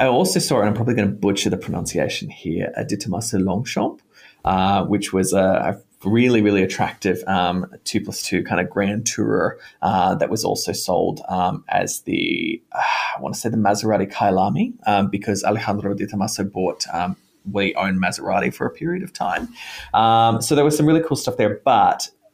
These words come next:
the absolute highlight for me, and I must have talked the owner's ear <laughs> off, <laughs>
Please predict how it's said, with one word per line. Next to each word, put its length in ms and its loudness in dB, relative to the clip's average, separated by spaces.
the 200 2
absolute 440 2
highlight 480 0
for 140 -12
me, 460 -4
and 240 -2
I 160 0
must 240 -4
have 100 -10
talked 380 -6
the 120 -2
owner's 300 -6
ear 340 2
<laughs> 0 -
off, 400 -4
<laughs> 680 4